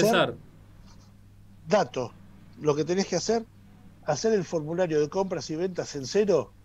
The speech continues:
Speaker 2: presentarlo, que impacte en el sistema y después te deja seguir.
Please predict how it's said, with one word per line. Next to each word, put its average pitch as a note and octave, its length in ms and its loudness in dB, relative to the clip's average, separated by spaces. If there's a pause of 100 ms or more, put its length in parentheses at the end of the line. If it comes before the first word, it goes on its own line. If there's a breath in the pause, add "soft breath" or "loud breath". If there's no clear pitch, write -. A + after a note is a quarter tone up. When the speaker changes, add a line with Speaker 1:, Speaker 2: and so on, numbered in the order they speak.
(180)
Speaker 2:
presentarlo, E3 960 0 (440 soft breath)
que F3+ 140 0
impacte F#3+ 420 2
en E3+ 80 4
el D3+ 120 2
sistema G3 580 -2
y D#3 80 -2
después D#3 240 -2
te E3 100 0
deja D3+ 220 -4
seguir. F#2 260 -16